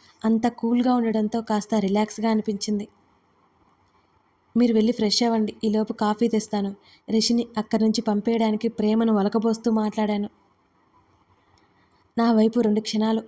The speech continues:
అలాగే చూసి వెళ్ళిపోయాడతను. అప్పటికి గాని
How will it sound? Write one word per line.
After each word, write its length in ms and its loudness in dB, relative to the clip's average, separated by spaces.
అలాగే 420 2
చూసి 240 -2
వెళ్ళిపోయాడతను. 800 0
అప్పటికి 480 0
గాని 380 6